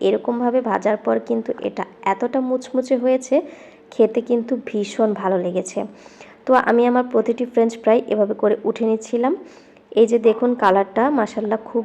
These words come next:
ভালো এসেছে দেখতে, আর খেতেও অসাধারণ। আমার বাচ্চা কিন্তু এটা খেয়ে বলেছে যে, "আম্মু,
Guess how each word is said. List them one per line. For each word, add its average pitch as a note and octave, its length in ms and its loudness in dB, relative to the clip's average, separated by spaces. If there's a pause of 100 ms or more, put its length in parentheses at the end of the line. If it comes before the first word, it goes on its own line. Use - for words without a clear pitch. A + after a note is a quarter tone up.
ভালো G#3+ 280 0
এসেছে A3+ 340 -4
দেখতে, A3+ 460 0
আর G#3 140 -4 (100)
খেতেও A#3 340 0 (100)
অসাধারণ। G3 600 -2 (500)
আমার A#3+ 320 4
বাচ্চা B3 260 2
কিন্তু C4 300 2
এটা A#3 220 2
খেয়ে A#3 260 2
বলেছে G3+ 480 -2
যে, - 220 -4
"আম্মু, G3+ 380 0